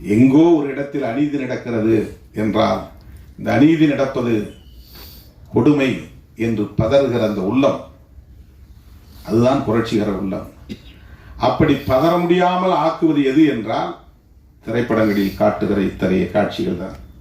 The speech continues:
தினந்தோறும் பார்க்கிறோம். எல்லா படத்திலும் வன்முறைகள். பத்து பேர் சேர்ந்து ஒருவனை கொடூரமா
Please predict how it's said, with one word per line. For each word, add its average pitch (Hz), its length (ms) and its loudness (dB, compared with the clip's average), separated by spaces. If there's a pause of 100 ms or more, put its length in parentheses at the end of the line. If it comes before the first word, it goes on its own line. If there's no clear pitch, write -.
(580)
தினந்தோறும் 135 560 4
பார்க்கிறோம். - 440 -4 (600)
எல்லா 113 340 0
படத்திலும் 156 460 -2
வன்முறைகள். 123 460 -8 (1800)
பத்து - 220 -6
பேர் 156 320 2
சேர்ந்து 156 300 0
ஒருவனை 143 280 -2
கொடூரமா 151 520 2